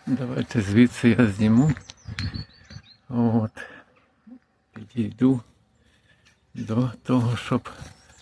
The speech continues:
показати, а, Санта-Барбару більше. От вона вся майже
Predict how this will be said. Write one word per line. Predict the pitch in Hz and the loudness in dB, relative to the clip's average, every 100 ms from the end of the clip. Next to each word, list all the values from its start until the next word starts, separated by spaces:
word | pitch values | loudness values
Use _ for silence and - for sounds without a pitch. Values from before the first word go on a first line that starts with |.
| - _ _ - - | -20 _ _ -20 -20
показати, | - - 123 107 107 - 110 - - - _ _ - - _ _ _ _ _ _ _ _ _ _ _ | -20 -12 -10 -4 -4 -2 -6 -6 -12 -20 _ _ -20 -20 _ _ _ _ _ _ _ _ _ _ _
а, | 123 117 113 - - | -2 0 -2 -8 -10
Санта-Барбару | 120 107 123 107 120 104 113 107 | -10 -8 -10 -4 -4 -4 -4 -4
більше. | 101 127 156 - 127 113 - - - - - - _ _ _ _ _ _ _ _ _ _ - _ _ - - - - | -4 -8 -6 -6 -6 -8 -12 -20 -20 -20 -20 -20 _ _ _ _ _ _ _ _ _ _ -20 _ _ -20 -16 -16 -10
От | 147 123 - | -6 -4 -6
вона | 131 120 123 | -4 0 0
вся | - - - - | 0 0 -2 0
майже | 110 - - - - | 0 0 0 0 0